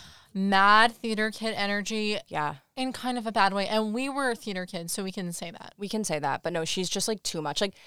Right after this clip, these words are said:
Speaker 2: the actress is really beautiful,
Speaker 1: Mm-hmm.
Speaker 2: but the character is really insufferable.
Speaker 1: Mm-hmm.
Speaker 2: She also has these two guy friends. Like, it's weird. I feel like they're,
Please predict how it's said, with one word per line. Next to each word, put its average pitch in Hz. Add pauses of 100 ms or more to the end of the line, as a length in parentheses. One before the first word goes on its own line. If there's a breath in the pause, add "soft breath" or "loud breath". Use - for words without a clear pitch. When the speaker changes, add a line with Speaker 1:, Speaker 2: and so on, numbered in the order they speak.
Speaker 2:
the 190
actress 175
is 262
really 151
beautiful, 151
Speaker 1:
Mm-hmm. 202
Speaker 2:
but 185
the 170
character 165
is 160
really 143
insufferable. 143
Speaker 1:
Mm-hmm. 160 (320)
Speaker 2:
She -
also 180
has 214
these 208
two 208
guy 214
friends. 302
Like, 294
it's 285
weird. 175
I 151
feel 208
like 247
they're, 392